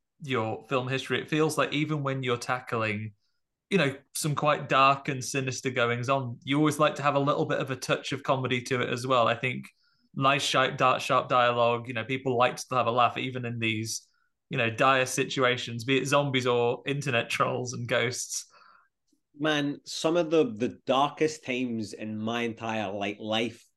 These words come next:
Speaker 2: have always, always ended up with me laughing. Like, do you know what I mean? Like, like, like, as in, like, the, as in that,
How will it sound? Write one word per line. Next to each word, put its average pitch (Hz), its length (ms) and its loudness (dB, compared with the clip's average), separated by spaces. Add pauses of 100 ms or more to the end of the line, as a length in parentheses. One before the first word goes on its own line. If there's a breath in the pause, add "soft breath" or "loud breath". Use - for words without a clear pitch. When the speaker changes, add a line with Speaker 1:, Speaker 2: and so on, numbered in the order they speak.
Speaker 2:
have 107 140 -10
always, 117 720 -2
always 117 520 0
ended 104 380 -2
up 95 240 -6
with 95 140 -6
me 92 100 -6
laughing. 90 540 -8
Like, 98 240 -8
do 135 80 0
you - 20 4
know 131 40 4
what - 20 4
I - 20 4
mean? 139 140 4
Like, 127 140 4
like, 123 140 2
like, 123 140 0
as 127 180 0
in, 123 160 0
like, 117 200 -2
the, 117 100 -2
as 113 180 -2
in 117 160 0
that, 113 180 -4